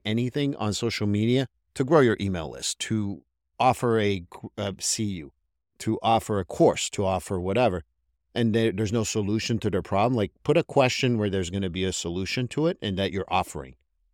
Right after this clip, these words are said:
I think that that would be the best ads that I've had, and that's been successful on Facebook, on Instagram, and, uh, I've never done Pinterest, uh, but I think that where was the other one? I did it somewhere else, and I can't, I'm blanking right now 'cause I wanna tell you.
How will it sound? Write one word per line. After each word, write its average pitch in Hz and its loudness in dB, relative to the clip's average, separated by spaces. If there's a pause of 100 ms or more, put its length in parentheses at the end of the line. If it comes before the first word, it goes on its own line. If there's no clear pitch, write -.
(160)
I 92 -2
think 107 -2
that 95 -2
that 101 2
would 98 0
be 95 -4
the 90 -4
best 92 -4
ads 90 0
that 87 -4
I've 82 -4
had, 98 -2
and 85 -4
that's 85 -6
been 87 -8
successful 85 -6 (360)
on - -14
Facebook, 135 0 (320)
on 80 -6
Instagram, 104 -2 (560)
and, 95 -2
uh, 85 0
I've 85 -4
never 92 -2
done 85 -4
Pinterest, 98 -2 (500)
uh, 78 0
but 85 -6
I 90 -2
think 120 -2
that 95 2 (340)
where 117 -6
was 127 -6
the 90 -6
other 95 -4
one? 76 -12
I 95 -6
did 113 -6
it 107 -2
somewhere 98 2
else, 87 -2
and 82 -6
I 78 -4
can't, - -10
I'm 80 -6
blanking 87 -2
right 78 -4
now 87 -2
'cause - -12
I 78 -4
wanna 73 -6
tell 85 -2
you. 78 -6